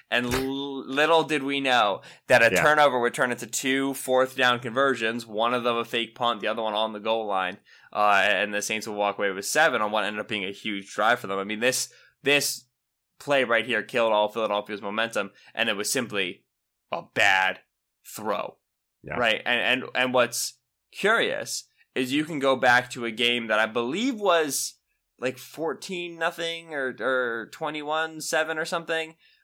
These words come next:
Speaker 1: against the Saints in week eleven, where Philadelphia really needed to get something going on offense. It was a different situation, but basically Carson Wentz took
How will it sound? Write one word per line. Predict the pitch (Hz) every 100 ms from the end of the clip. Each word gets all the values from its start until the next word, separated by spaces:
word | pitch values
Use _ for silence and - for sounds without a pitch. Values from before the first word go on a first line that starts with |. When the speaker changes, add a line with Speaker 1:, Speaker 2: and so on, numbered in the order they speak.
| -
Speaker 1:
against | 117 117 120 -
the | 165
Saints | 151 139 131
in | 123
week | 123
eleven, | 127 151 208 156 143 156 _ _
where | 131 127
Philadelphia | 127 156 147 147 156 156 139
really | 113 113 127
needed | 143 139 131
to |
get | 131 123
something | 123 135 127
going | 127 120
on | 113 180
offense. | 262 170 127 123
It |
was | 113
a | 120
different | 117 127 143 113
situation, | - 123 127 170 190 139 123 123 - -
but | 127 123
basically | 156 165 143 127
Carson | 123 143 143 135
Wentz | 131 135 -
took | 139 113 -